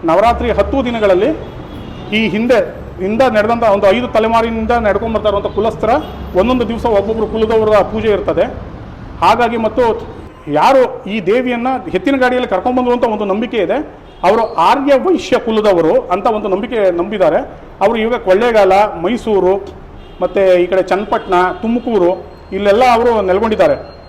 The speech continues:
ಅವರು ಸುಮಾರು ಒಂದು ನೂರರಿಂದ ನೂರೈವತ್ತು ಕುಟುಂಬದವರು ಇದ್ದಾರೆ.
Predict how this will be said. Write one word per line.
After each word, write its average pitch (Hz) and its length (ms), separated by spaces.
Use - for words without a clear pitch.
ಅವರು 220 160
ಸುಮಾರು 233 320
ಒಂದು 214 160
ನೂರರಿಂದ 240 420
ನೂರೈವತ್ತು 240 500
ಕುಟುಂಬದವರು 214 420
ಇದ್ದಾರೆ. 170 240